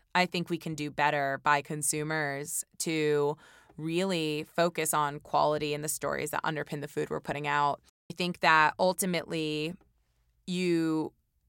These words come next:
need to anchor any food item out there by a reason to believe. And I felt that was missing. I didn't really believe in any of the food that my industry peers were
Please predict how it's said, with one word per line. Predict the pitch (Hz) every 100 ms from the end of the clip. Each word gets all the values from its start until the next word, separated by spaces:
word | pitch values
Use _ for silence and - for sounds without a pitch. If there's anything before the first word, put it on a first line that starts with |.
| _
need | 190 180 240 220
to | - 170 156 -
anchor | 180 233 - 175 160 151 _ _
any | 185 220 247
food | - 202 311 240 160
item | 170 214 233 -
out | 202 -
there | 170 160
by | 160 156 156 151 151 160 _ -
a | 180
reason | 165 180 196
to | 196
believe. | 165 143 156 147 - - - _ _ _ _ _
And | 180 180 175 165
I |
felt | 165 - 170 165 _
that | 156 151
was | 147
missing. | 139 131 - 135 131 147 170 _ _ _ _
I | 160 156 165
didn't | 175 170 165
really | 160 156
believe | 151 151 156 147 147
in | 147
any | 147
of | 143
the | 147
food | - 147 147 151
that | 143 143 139 139
my | 160 143
industry | 147 147 - 147
peers | 151 139 147
were | 151 143